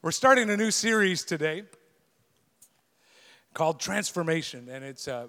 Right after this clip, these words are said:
Becoming Better Humans, and we'll talk a little bit about that in a moment. But I, for those of you that don't know, I grew up in a little place in the interior. Uh, I usually say in the cusp, but for the first twelve years of my life,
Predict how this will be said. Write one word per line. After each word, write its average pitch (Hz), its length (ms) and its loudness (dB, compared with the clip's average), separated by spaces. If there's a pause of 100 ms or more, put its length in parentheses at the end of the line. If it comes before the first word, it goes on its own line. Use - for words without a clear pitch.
(100)
Becoming 160 340 -6
Better 151 220 2
Humans, 147 360 -8
and 123 100 -12
we'll 139 140 -6
talk 147 240 -10
a - 20 -14
little 143 160 -8
bit 143 140 -8
about 143 260 -8
that 143 160 -4
in 139 60 -12
a - 20 -12
moment. 156 380 -6
But 147 180 -6 (320)
I, 247 320 2 (640)
for 185 80 -4
those 240 240 4
of 214 80 -4
you 214 120 0
that 180 180 -2
don't 185 260 2
know, 160 320 -2 (240)
I 190 140 6
grew 202 200 2
up 190 140 2
in 170 80 -2
a 156 100 0
little 185 300 2
place 165 680 -4 (100)
in 147 160 -8
the 147 100 -8
interior. 147 600 -6 (340)
Uh, 127 200 -8 (520)
I 151 120 -2
usually 180 260 -4
say 175 160 -4
in 160 40 -8
the 147 80 -8
cusp, - 460 -4
but 151 240 -4
for 160 80 -4
the 143 100 -6
first 185 260 -4
twelve 165 220 0
years 156 220 -6
of 147 80 -12
my 147 140 -4
life, 147 260 -4